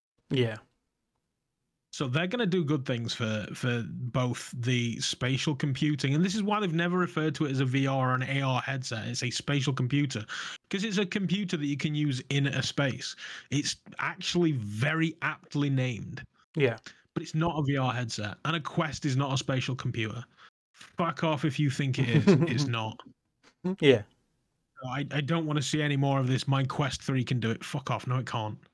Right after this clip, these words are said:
Speaker 1: Yeah, I got, um, I was quite lucky with HoloLens 'cause I got it off eBay off a company that had basically just got this HoloLens for a presentation at some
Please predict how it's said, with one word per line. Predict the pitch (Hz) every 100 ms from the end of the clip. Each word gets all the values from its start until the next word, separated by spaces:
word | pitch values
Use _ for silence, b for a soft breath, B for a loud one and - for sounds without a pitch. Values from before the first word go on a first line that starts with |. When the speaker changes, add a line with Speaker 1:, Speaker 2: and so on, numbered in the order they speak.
| _ _ _ _ _ -
Speaker 1:
Yeah, | 151 131
I |
got, | 143 175 170
um, | 156 139 127 120 117 107 _ _ _ _ b b b
I |
was | 160 165
quite | 165
lucky | 165 190
with | 175
HoloLens | 156 123 120
'cause | 123 131
I |
got | 147 175
it | 135 110 _ _
off | 139 156
eBay | 147 120 117 127
off | 131 120
a | 131
company | 127 147 143 135 123
that | 123 127 _ _ _
had | - 123
basically | 185 202 196
just | 160 - _ _ - _ _ _ _ _ _ _ -
got | 175
this | 170 -
HoloLens | 202 160 123 123 123
for | - 147 139 135
a |
presentation | 143 135 131 135 135 156 156 - _ _ _ _ _ _ _ _ _
at | 131 -
some | - 131 120